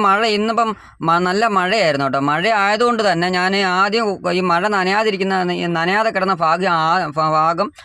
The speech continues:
ആദ്യം ഇട്ടു കേട്ടോ. ആദ്യം ഇട്ട് ലെവൽ ചെയ്ത് ഒന്ന് രണ്ട് ഭാഗം ഇട്ട് ലെവൽ ചെയ്തിട്ടാണ് ഞാൻ അടുത്ത ഭാഗം ഇടുന്നത് കേട്ടോ.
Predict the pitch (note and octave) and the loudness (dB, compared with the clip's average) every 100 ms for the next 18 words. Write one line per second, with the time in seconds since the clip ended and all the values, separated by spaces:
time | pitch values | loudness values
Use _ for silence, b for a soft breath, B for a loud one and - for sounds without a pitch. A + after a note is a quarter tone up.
0 | B F3+ G#3 A#3 A3+ F3+ D3+ B2 C3+ D#3+ | B 0 2 2 2 0 0 0 0 0
1 | G#3+ A3 F#3+ G3 E3+ G3 F#3+ F3+ E3 F#3 | 2 0 0 0 0 -2 -2 -2 0 0
2 | F#3 G3 F#3+ F3 E3+ F3 D#3 F3+ E3 F#3+ | 0 -2 -2 0 0 0 -2 -2 -2 -2
3 | F#3+ F3 F3+ D#3 D3+ E3+ B B - D#3 | -2 -2 -2 -2 -2 -4 B B -8 -2
4 | E3 F3+ D#3+ C#3 D3 E3 G3+ E3 D#3+ D#3+ | 0 0 -2 -2 -4 -2 -4 -2 -2 0
5 | C3+ B2 A2+ G2+ | -2 -4 -6 -8